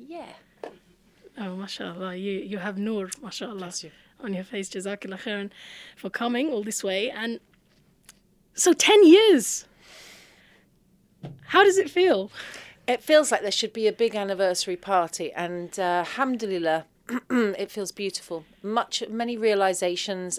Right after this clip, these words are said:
Speaker 1: and a need to revisit the basics. I, I realize that,
Speaker 2: Really?
Speaker 1: that I
Speaker 2: Mm.
Speaker 1: find that this is my second set of five years. And again, I'm, I'm thinking, right, now you have to go back and make sure you actually know what the deen is.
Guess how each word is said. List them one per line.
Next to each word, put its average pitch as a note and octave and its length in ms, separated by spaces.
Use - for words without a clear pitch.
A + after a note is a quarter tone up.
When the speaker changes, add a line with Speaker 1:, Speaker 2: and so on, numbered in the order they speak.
Speaker 1:
and F#3+ 360
a G#3+ 60
need A3+ 440
to F#3 520
revisit F#3 520
the F3+ 80
basics. - 800
I, F3+ 220
I F#3 140
realize G3 460
that, F#3+ 120
Speaker 2:
Really? F#3+ 180
Speaker 1:
that E3+ 100
I F3+ 80
Speaker 2:
Mm. G3 40
Speaker 1:
find G3 360
that F#3 180
this - 180
is F3+ 100
my F#3+ 120
second G#3+ 460
set - 280
of F3+ 100
five F3 360
years. E3+ 500
And F3+ 460
again, F#3 420
I'm, F3+ 160
I'm F3+ 180
thinking, F#3 600
right, F#3 360
now F3+ 140
you F3+ 140
have F#3 160
to G#3+ 80
go G3+ 220
back F#3+ 320
and G3 80
make G3 200
sure G3+ 140
you G3 80
actually - 260
know F#3+ 180
what F#3 180
the E3+ 80
deen F3+ 260
is. F3 280